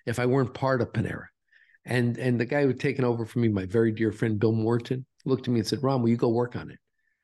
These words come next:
And this public company C E O that I was, I started working on the product. I loved it. And this executive chairman of the company was working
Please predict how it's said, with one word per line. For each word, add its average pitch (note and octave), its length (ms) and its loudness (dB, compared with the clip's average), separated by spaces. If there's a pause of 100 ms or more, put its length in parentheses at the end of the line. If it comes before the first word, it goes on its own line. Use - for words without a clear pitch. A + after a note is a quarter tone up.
(260)
And A#2+ 200 0
this B2 500 0
public D3 280 2
company A#2+ 300 0
C B2 280 -2
E A#2 60 2
O A2+ 140 2
that G#2 180 -2
I A2 80 0
was, C3 340 0
I C3+ 120 -2
started C3+ 260 -2
working C3 380 0
on A2 80 0
the G#2 80 -2
product. B2+ 380 0
I A2 80 -2
loved A#2+ 360 0
it. - 140 -10 (580)
And A2 160 0
this A2+ 180 2
executive B2+ 480 2
chairman C#3 340 2
of B2 40 -2
the A#2+ 80 -6
company E3+ 380 2
was A2+ 240 -6
working B2 640 2